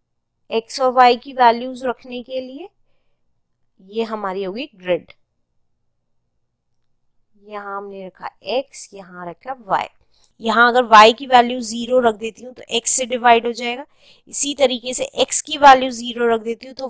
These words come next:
वाई निकल के आएगा। तो दोनों एक एक बार ज़ीरो रख लेते हैं। तो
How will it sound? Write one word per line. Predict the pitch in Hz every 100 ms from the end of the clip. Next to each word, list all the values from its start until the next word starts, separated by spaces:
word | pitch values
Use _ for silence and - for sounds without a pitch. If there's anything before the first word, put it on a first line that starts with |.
| 202
वाई | 202 196 226
निकल | 254 254 254
के | 247
आएगा। | 247 294 - - - _
तो | 226
दोनों | 190 226 233 262
एक | 262
एक | 262 220
बार | 247 247
ज़ीरो | 226 247 254
रख | 240 247
लेते | 233 262
हैं। | 294 - _ _ _ _
तो | 233